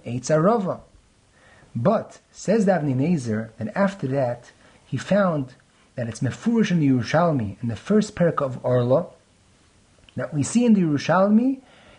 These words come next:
that stam ilonois srak, regular ilonois srak, are called eitz arava. If so, says the Avnei Nezer,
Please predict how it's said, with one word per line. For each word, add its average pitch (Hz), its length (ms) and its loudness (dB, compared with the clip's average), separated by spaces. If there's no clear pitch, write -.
that 123 200 -4
stam 240 520 -2
ilonois 180 800 0
srak, - 680 -2
regular 165 720 2
ilonois 147 680 0
srak, 180 600 -2
are 143 160 2
called 214 640 2
eitz 214 360 2
arava. 175 580 0
If - 160 -10
so, 165 440 0
says 196 360 0
the 175 80 2
Avnei 139 320 -2
Nezer, 120 500 -2